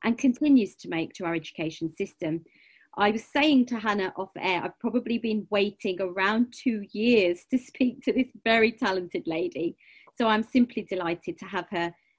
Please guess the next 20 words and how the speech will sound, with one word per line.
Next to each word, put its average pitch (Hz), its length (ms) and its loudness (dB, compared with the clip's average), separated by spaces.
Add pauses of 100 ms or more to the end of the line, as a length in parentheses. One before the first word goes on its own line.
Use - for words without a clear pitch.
as 247 180 4
our 202 140 2
guest 175 240 -6 (100)
today 170 420 -4
on 180 140 -4
the 175 120 0
Every 170 180 -4
Teacher 165 360 -6
Matters 170 360 -6 (120)
Network 170 460 -6 (140)
podcast. 165 460 -8 (400)
Hannah, 185 360 -2 (340)
thank 208 300 -4
you 196 80 -10 (220)
so 233 240 4
much 214 280 -2
for 180 80 -6
joining 165 400 -4
us 165 80 -12 (120)
today. 156 380 -6